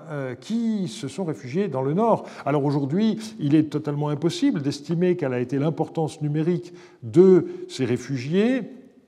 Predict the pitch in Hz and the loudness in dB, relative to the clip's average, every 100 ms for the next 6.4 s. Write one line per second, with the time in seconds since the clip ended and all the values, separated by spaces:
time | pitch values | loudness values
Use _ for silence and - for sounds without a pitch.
0 | _ _ _ _ - 131 147 151 113 - | _ _ _ _ -14 -4 -2 0 -2 0
1 | - 135 - 196 170 - - - 143 143 | -2 -2 -2 0 0 -4 -16 -2 0 0
2 | 143 143 139 - 151 123 123 123 123 117 | -2 -2 -4 -4 -4 -4 -4 -4 -4 -4
3 | 147 156 113 117 - 101 98 180 202 196 | -2 -4 -6 -10 -10 -10 -4 0 0 -2
4 | - - - 185 156 185 - 123 113 120 | -16 -20 -4 -2 2 0 0 -8 -8 -2
5 | 180 131 - 117 - 170 180 175 - - | -2 -2 -6 -10 -4 -4 -4 -6 -20 -20
6 | - 170 147 | -6 -2 -2